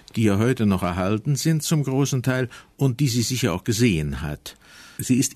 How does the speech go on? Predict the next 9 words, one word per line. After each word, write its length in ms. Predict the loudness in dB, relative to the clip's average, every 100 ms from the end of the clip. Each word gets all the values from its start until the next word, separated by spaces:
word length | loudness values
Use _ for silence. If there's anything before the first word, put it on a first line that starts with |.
| _ _
äh, 100 | -4
gewissermaßen 640 | 0 0 0 2 0 -2 -2
in 200 | 0 2
die 120 | 2
Gestalt 580 | -2 -4 -4 -4 -4 -6 _ -6
des 180 | -6
Erzengels 840 | -2 -2 -2 -4 -4 -2 -4 -6 -10 _ -10
zunehmend 680 | -2 2 4 4 2 0
hineingewachsen 1300 | 2 2 2 0 -2 -2 -2 -2 -6 -6 -4 0 0